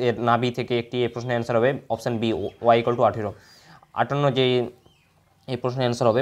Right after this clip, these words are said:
ম্যাট্রিক্স যে দেওয়া আছে সেটা হচ্ছে অপশন এ, x equal to one আবার y equal to one হবে। ঊনষাট নম্বর প্রশ্ন দেখো কি বলেছে, স্বাভাবিক সংখ্যা সেট, আহ, ন্যাচারাল এর সম্পর্ক যেটা বলেছে সেটা অপশন এ হবে। ঠিক আছে, এ সাবসেট যেটা দিয়ে আছে এটা অপশন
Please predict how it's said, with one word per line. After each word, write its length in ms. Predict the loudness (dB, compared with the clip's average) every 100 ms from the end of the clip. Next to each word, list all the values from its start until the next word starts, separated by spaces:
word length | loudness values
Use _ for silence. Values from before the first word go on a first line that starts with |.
| 2
ম্যাট্রিক্স 320 | -2 -2 -2 2
যে 80 | 2 4
দেওয়া 160 | 4 4
আছে 140 | 0 -10
সেটা 160 | -6 0 0
হচ্ছে 240 | -2 -6 -8 -10 -20 -20 -20 _ -2
অপশন 200 | -2 0 2
এ, 20 | 2 0 -6 -20 _ -6
x 20 | -4 2
equal 160 | 2 4
to 60 | 4 4
one 80 | 2
আবার 120 | 2 2 4
y 40 | 4
equal 160 | 2 0
to 60 | 0 -2
one 80 | -6
হবে। 120 | -10 -16 -20 -20 -10 -6
ঊনষাট 260 | 4 4 4
নম্বর 160 | 0
প্রশ্ন 140 | -2 -2
দেখো 120 | 0 0
কি 60 | -2
বলেছে, 160 | -2 0 4
স্বাভাবিক 260 | 4 4 0
সংখ্যা 200 | 0 0
সেট, 160 | 0 -2
আহ, 60 | -4 -6 -2 0 0
ন্যাচারাল 320 | 2 2 2 -2
এর 80 | -2
সম্পর্ক 280 | -2 0 0 0
যেটা 140 | 0 0
বলেছে 220 | 0 -2 -6
সেটা 160 | 0 2 2
অপশন 200 | 2 -6 -8 -4 0
এ 20 | 2
হবে। 120 | 0 -4
ঠিক 80 | -4
আছে, 100 | -2 -2
এ 20 | 0
সাবসেট 260 | -2 0 -2 -2
যেটা 160 | -2 -2
দিয়ে 160 | -2 -2
আছে 120 | -2 -4
এটা 120 | -4 -10 -16 -18 -18 -18 -2 2
অপশন 200 | 2 0